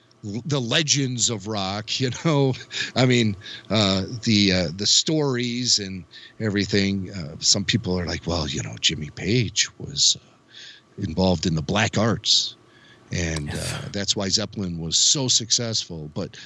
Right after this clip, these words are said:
Speaker 1: there had to be sacrifices made." And I was like, "Holy crap." So, I mean, but whether or not you believe that narrative,
Speaker 2: Mm-hmm.
Speaker 1: <laughs> which I certainly don't, um, but, uh,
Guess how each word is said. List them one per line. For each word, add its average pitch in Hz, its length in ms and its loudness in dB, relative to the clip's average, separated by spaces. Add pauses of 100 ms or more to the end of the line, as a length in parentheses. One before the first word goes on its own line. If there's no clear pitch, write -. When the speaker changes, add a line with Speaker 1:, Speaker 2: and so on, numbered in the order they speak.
Speaker 1:
there 104 120 -2
had 117 200 -2
to 104 80 -4
be 95 80 -4
sacrifices 87 840 -2
made." 69 320 -18
And 95 160 -16
I 90 40 -12
was 90 180 -2
like, - 80 -10
"Holy 113 340 0
crap." - 460 -8
So, - 100 -2 (320)
I - 60 0
mean, 254 160 2
but 214 260 0 (760)
whether 240 340 2
or 180 40 0
not 180 220 0
you 156 120 -2
believe 151 320 -2
that 143 220 -4
narrative, 104 460 -8 (100)
Speaker 2:
Mm-hmm. 110 460 4
Speaker 1:
<laughs> - 40 -20 (520)
which 139 200 0
I 160 140 2
certainly 113 420 0
don't, 92 540 -4
um, 101 420 0 (440)
but, 113 340 4
uh, 101 280 0